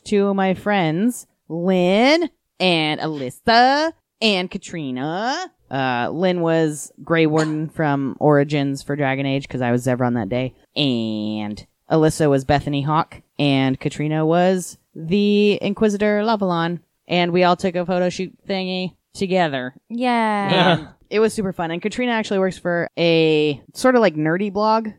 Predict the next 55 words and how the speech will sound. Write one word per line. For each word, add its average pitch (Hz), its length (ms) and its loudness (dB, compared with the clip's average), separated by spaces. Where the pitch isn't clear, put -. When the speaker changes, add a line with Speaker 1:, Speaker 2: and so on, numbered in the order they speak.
Speaker 1:
sort 220 220 0
of 214 80 -2
thing. 220 220 -4
She, 220 220 -4
she's 214 220 -6
actually, 226 360 0
like, 202 180 -4
wanting 175 300 -6
to 180 120 -14
do 170 440 -8
a 165 140 -6
series 175 340 -6
of 156 100 -8
articles 160 540 -4
for 160 180 -6
cosplayers, 185 840 -10
Speaker 2:
Oh, 370 100 4
Speaker 1:
like, 415 120 0
Speaker 2:
neat. 453 100 -6
Speaker 1:
about 339 160 -4
cosplay, 175 360 -10
c-, - 100 -8
'cause 190 220 -8
originally 196 440 -2
she 180 140 -8
had 160 100 -2
approached 156 340 -4
us 123 420 2
as, 139 180 -8
like, 139 160 -6
a 113 60 -10
group, 131 420 -2
Speaker 2:
Mm-hmm. 202 420 2
Speaker 1:
um, 131 580 -4
just 147 200 -4
indivi-, 135 360 -2
like, - 260 -6
as 151 160 2
an 147 100 2
individual 135 440 2
project. 135 380 -2
But 117 100 -4
I 117 80 -2
think 117 260 -8
since 127 280 -10
then 117 180 -8
she's 117 280 -10
wanted 110 260 -6
to 113 80 -6
do, 107 200 -2
like, 101 280 -8
branch 117 280 -6
out 113 100 -4
and 120 80 -2
do 117 280 -2